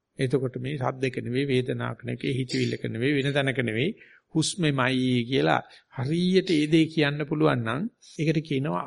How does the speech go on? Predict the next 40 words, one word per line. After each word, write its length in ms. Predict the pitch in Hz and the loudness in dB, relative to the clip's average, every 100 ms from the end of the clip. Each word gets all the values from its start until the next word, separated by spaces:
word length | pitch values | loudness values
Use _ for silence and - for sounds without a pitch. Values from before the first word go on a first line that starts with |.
| 139 | 0
ආර්ය 300 | 151 160 160 | 2 2 2
වෝහාරය 580 | 147 143 127 131 123 120 | 6 6 6 2 2 -2
කියලා 400 | 110 110 110 185 269 _ _ - | -4 -2 0 0 -2 _ _ -4
වෙච්ච 200 | 143 - 156 | -4 -4 -4
දේ 180 | 135 143 | 0 0
වෙච්ච 220 | 139 - | -2 -2
හැටියට 360 | 131 127 139 | -2 -2 -6
කියන්න 260 | - - 110 | -6 -8 -8
පුළුවන්. 300 | 113 - - _ _ _ - | -16 -20 -20 _ _ _ -18
ඒක 220 | - 160 170 | -2 2 2
නිසා 380 | 160 147 147 131 | 2 0 0 0
එතනින් 460 | 120 131 190 214 208 | -2 2 4 4 4
ගන්න 280 | 143 127 117 | 2 0 -2
තියෙන්නේ 320 | 127 127 120 | -2 0 0
වෙච්ච 380 | 120 139 _ - 165 | 0 -2 _ -2 0
දේ 240 | 147 135 | 2 2
වෙච්ච 340 | 117 123 - | 0 -2 0
හැටියට 380 | 151 123 147 135 131 | 0 2 0 -2 -2
කියන්න 300 | 143 127 117 | -2 0 -2
බැරි 300 | 101 117 143 | 0 2 2
නම් 200 | 135 135 131 - | 0 -4 -6 -10
උනත් 180 | - 143 190 - | -4 -2 -2 -4
ඇති 200 | - 151 185 | -4 -2 0
වැඩක් 300 | 131 - _ | 0 -2 _
නැහැ 240 | - - | -18 -18
කියලා. 260 | - - _ _ _ _ _ - | -20 -20 _ _ _ _ _ -4
වැඩේ 260 | 127 143 135 | 2 4 2
සිද්ධ 320 | 135 120 151 | 0 0 2
වුණාට 440 | 160 196 185 107 95 113 - _ - - | 4 4 2 0 -2 -4 -8 _ -20 -10
ඒක 200 | - 156 185 - | -4 0 0 -2
කියා 400 | - 156 165 208 | 0 4 6 6
ගන්න 280 | 196 147 127 | 6 6 2
බැරි 220 | 113 107 | 0 -2
නම් 200 | 101 175 | -6 -6
ප්‍රකාශ 400 | - 143 156 143 | -4 0 0 -2
කරන්න 260 | 147 151 139 | -4 -4 -2
බැරි 160 | 123 | -6
නම් 120 | 127 - | -6 -8
වැඩක් 240 | - - | -10 -12
නැහැ. 180 | - | -18